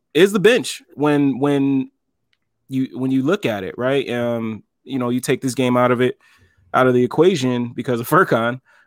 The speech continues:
Uh, but, um, like, I just worry, like, when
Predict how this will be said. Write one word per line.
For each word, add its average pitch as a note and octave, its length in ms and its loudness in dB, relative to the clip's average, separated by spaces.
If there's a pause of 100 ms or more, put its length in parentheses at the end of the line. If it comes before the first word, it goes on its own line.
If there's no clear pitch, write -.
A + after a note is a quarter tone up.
Uh, C3 300 4
but, D3 380 4 (120)
um, B2 520 0 (420)
like, D3 200 0
I D#3+ 80 4
just D#3+ 200 -2
worry, F3 320 2
like, B2+ 320 -2
when B2+ 420 -6